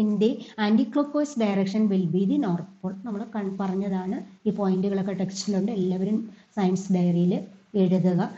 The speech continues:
വളരെ വ്യക്തമായിട്ട് മനസ്സിലാക്കുക. അപ്പോൾ based on the above activities, tabulate the factors affecting the strength of the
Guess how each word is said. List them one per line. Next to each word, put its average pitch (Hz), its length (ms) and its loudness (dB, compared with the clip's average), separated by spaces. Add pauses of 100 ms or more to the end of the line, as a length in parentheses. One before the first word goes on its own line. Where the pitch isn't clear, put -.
(140)
വളരെ 196 200 2
വ്യക്തമായിട്ട് 180 560 0
മനസ്സിലാക്കുക. 180 840 2 (240)
അപ്പോൾ 277 160 4
based 226 340 4
on 302 140 4
the 262 140 4
above 233 260 2
activities, 196 640 4 (420)
tabulate 240 480 4
the 233 220 0
factors 202 500 0
affecting 220 420 0
the 226 120 0
strength 220 380 0
of 226 140 -2
the 220 60 2